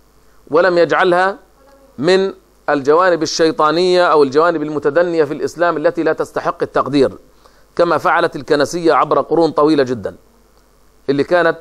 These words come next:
تنظر إلى هذه الطاقة أنها طاقة شيطانية، وبالتالي الأصل أن الإنسان يقمعها ويحرم نفسه منها. وهذا الشيء الذي رفضه النبي صلى الله عليه وسلم في الحديث الذي ذكرناه في صفة التوسط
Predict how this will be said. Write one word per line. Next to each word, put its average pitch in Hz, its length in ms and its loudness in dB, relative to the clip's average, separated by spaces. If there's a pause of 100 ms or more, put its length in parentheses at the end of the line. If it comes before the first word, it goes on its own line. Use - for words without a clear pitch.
تنظر 156 320 0
إلى 143 160 0
هذه 147 280 0
الطاقة 147 460 -2
أنها 151 280 -2
طاقة 156 420 0
شيطانية، 143 640 -2
وبالتالي 143 480 0
الأصل 139 400 -6
أن 143 100 -8
الإنسان 131 380 -4
يقمعها 160 680 0 (380)
ويحرم 147 460 0
نفسه 151 380 0
منها. 170 420 0 (540)
وهذا 156 320 2
الشيء 160 380 -2 (180)
الذي 151 340 0
رفضه 143 440 -2
النبي 135 300 -6
صلى 135 220 -6
الله 143 260 0
عليه 127 140 0
وسلم 151 320 -4
في 151 80 -8
الحديث 151 460 -4 (600)
الذي 156 280 0
ذكرناه 139 500 -2
في 143 180 -8
صفة 160 320 -4 (540)
التوسط 160 640 0